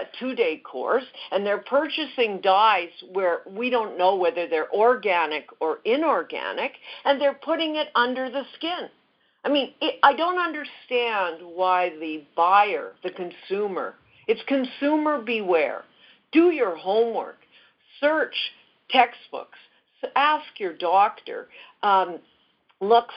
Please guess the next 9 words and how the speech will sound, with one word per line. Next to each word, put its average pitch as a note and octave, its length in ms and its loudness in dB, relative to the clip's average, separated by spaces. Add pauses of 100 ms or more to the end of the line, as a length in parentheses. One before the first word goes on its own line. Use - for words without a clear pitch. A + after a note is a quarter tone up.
for A3 140 0
the, E3+ 360 -6 (200)
um, C#3 480 0 (200)
contraindications. G3 1120 -2 (520)
And, G#3+ 300 2 (800)
you B3+ 100 -2
know, C4+ 160 4
you B3 260 2
are D4 180 6